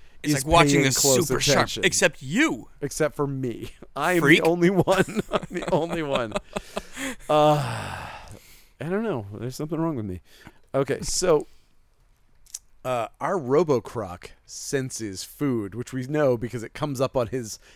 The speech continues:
Speaker 2: heads-up display
Speaker 1: <laughs>
Speaker 2: that he's
Speaker 1: That's
Speaker 2: got.
Speaker 1: hilarious.
Speaker 2: <laughs> 'Cause, 'cause now Robocroc's head is basically an Iron Man suit, so it's got a, it's got a little heads-up display.
Speaker 1: Beep, beep, food detected.
Speaker 2: For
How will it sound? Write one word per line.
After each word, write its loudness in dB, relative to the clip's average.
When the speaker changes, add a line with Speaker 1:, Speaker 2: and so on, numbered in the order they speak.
Speaker 2:
heads-up 0
display 4
Speaker 1:
<laughs> 8
Speaker 2:
that 6
he's 2
Speaker 1:
That's -
Speaker 2:
got. 8
Speaker 1:
hilarious. 0
Speaker 2:
<laughs> -10
'Cause, 2
'cause 0
now 2
Robocroc's 6
head 2
is -2
basically 0
an -4
Iron -2
Man -4
suit, -2
so 0
it's 0
got -4
a, 2
it's -12
got 2
a -4
little 0
heads-up -2
display. -2
Speaker 1:
Beep, -8
beep, 0
food 0
detected. -4
Speaker 2:
For 4